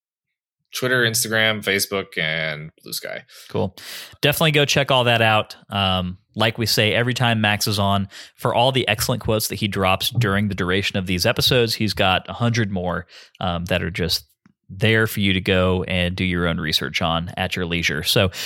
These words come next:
Speaker 2: um, highly recommend you giving him the follow because he's doing absolutely excellent work. Um,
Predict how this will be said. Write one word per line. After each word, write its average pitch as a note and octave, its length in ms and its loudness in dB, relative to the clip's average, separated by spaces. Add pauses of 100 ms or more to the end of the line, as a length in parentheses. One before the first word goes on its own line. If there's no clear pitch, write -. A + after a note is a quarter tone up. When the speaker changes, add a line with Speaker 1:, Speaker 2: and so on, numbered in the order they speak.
(120)
Speaker 2:
um, G#2+ 200 2
highly F#3 400 2
recommend C3 440 4
you A#2 120 4
giving A2 260 2
him G2+ 120 4
the G2 80 4
follow G2 440 4
because F2+ 460 -2
he's F2+ 180 -2
doing E2+ 400 0 (240)
absolutely G2 680 0
excellent D#2+ 360 -2
work. G2+ 300 0 (300)
Um, G#2+ 440 4